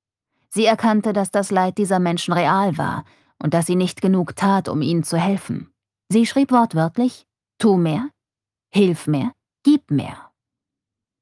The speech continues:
Diese Beobachtung eröffnete ihr einen neuen Blick auf ihr privilegiertes Leben fernab vom Leid der Obdachlosen.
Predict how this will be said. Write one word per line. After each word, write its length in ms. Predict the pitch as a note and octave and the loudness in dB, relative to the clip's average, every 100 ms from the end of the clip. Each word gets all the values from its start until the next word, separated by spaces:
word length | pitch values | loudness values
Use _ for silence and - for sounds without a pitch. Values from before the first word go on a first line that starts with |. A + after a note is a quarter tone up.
| _ _ _ - | _ _ _ 0
Diese 200 | B3 C4 | 2 2
Beobachtung 540 | B3 C4 C#4 B3+ C#4 | 2 2 0 0 0
eröffnete 540 | C4 - A3 - A3+ A#3+ | 0 2 0 0 -2 0
ihr 180 | - | 0
einen 220 | - G3+ G3 | 0 2 2
neuen 260 | F3+ G3 | 2 0
Blick 240 | F3+ F3 - | 0 -4 -2
auf 160 | F3 D#3+ | -4 -2
ihr 80 | C#3 | -6
privilegiertes 760 | - E3 E3 C#3+ E3+ F3 E3 | -4 -2 0 0 -2 -2 -2
Leben 380 | E3+ F3+ C#3+ D3 | 0 0 0 0
fernab 500 | E3+ E3+ - F3+ - | 0 0 -2 -4 -2
vom 220 | D#3+ D3+ | -2 2
Leid 260 | D#3 D3+ - | 0 0 -2
der 160 | D#3 | -2
Obdachlosen. 720 | E3 - - - A2+ - - | -2 -4 -8 -6 -6 -8 -14